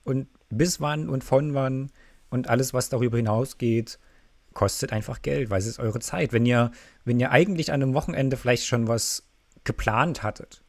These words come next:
oder irgendwas ist da und ihr müsst Einschränkungen hinnehmen. Also sagen wir einfach, vielleicht hat eure Mutti Geburtstag an dem Wochenende. Vielleicht erst am Sonntag,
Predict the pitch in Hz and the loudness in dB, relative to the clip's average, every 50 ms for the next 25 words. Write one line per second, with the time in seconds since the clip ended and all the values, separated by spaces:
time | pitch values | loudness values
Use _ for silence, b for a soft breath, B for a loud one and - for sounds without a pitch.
0 | _ _ _ _ 120 117 123 143 151 160 147 139 135 131 - - 117 - - - | _ _ _ _ -6 -2 0 0 0 0 0 -2 -4 -4 -4 -6 -6 -6 -4 -6
1 | 60 - - b b b b b b b b b b - 104 104 - 104 117 135 | -6 -6 -8 b b b b b b b b b b -4 -4 -2 0 0 0 0
2 | - - - - _ _ _ 117 117 135 165 - - - 131 127 110 110 117 113 | -2 -4 -12 -20 _ _ _ 4 4 6 6 4 2 0 0 0 0 0 -2 -2
3 | 110 95 107 110 104 101 98 98 107 107 107 113 110 131 143 151 156 147 139 117 | 0 0 0 0 0 0 0 0 0 -2 -2 0 2 2 2 2 0 0 0 0
4 | 120 123 - - 135 - - - 113 117 117 - - - 120 - - - B B | 0 0 0 -2 -2 -2 0 2 2 2 2 0 -2 -4 -4 -4 -8 -12 B B
5 | B B B B B B - 117 117 113 117 117 135 - - 135 120 107 101 - | B B B B B B 2 2 4 4 6 6 4 4 4 -2 -2 -2 -2 -4
6 | 101 104 - - - 110 - 101 101 101 98 95 98 - 107 - 117 98 101 - | -4 -6 -4 -6 -8 -8 -6 -4 -4 -4 -4 -4 -6 -8 -6 -6 -4 -6 -4 0
7 | 139 165 180 - 190 151 - 135 123 117 120 143 175 185 - 185 175 175 - - | 0 0 2 0 -2 -4 -2 -2 -2 0 0 0 0 0 0 0 0 0 -2 -8